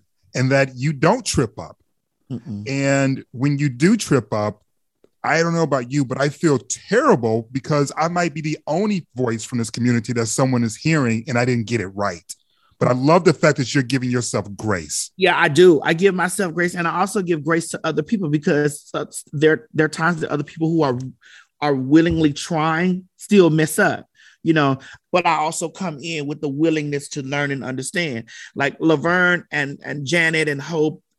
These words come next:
Speaker 2: and, you know, Angelica, they can tell you the number of trans women that have been murdered in the last thirty days. I can't tell you that because I'm
Speaker 1: Mm-hmm.
Speaker 2: still over here absorbing and receiving. I'm coming to you telling the story of a girl who's all, who was almost killed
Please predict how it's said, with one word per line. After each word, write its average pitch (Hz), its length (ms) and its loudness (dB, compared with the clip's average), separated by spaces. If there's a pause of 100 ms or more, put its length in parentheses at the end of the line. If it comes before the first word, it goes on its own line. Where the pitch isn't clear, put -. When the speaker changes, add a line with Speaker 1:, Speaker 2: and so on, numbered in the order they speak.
Speaker 2:
and, 135 440 -6 (480)
you 160 80 4
know, 156 80 2
Angelica, 156 500 2
they 170 140 2
can 170 120 -4
tell 180 240 4
you 180 140 2
the 156 100 0
number 147 300 -2
of 131 80 -4
trans 143 300 -4
women 139 180 -2
that 131 140 0
have 135 100 -4
been 131 160 -2
murdered 127 240 2
in 123 80 -4
the 123 80 -2
last 120 540 -4
thirty 143 240 2
days. 135 420 0
I 147 160 -2
can't 160 320 -8
tell 190 180 0
you 143 160 -4
that 104 280 -8
because 127 640 -6 (360)
I'm 160 120 0
Speaker 1:
Mm-hmm. 113 80 -2
Speaker 2:
still 156 260 -2
over 147 160 -2
here 135 440 -4 (240)
absorbing 131 760 -4
and 123 140 -10
receiving. 127 600 -8
I'm 165 160 -2
coming 175 280 0
to 170 80 -6
you 147 120 -2
telling 147 280 -2
the 139 60 -4
story 143 300 -2
of 131 120 -4
a 123 40 -6
girl 143 160 0
who's 147 300 -4
all, 165 160 8
who 156 160 2
was 143 220 2
almost 170 500 2
killed 98 380 -4